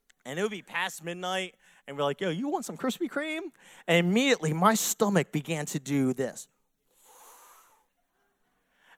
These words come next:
And I was like, "Okay." And so the feeling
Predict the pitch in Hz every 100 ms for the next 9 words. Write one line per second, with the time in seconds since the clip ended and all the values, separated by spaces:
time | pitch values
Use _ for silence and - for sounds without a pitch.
0 | - 202 208 196 202 196 - 240 - -
1 | 233 277 440 453 _ _ _ _ _ _
2 | _ _ _ _ _ _ _ _ _ _
3 | 285 269 - 311 277 - - 359 403 359
4 | 294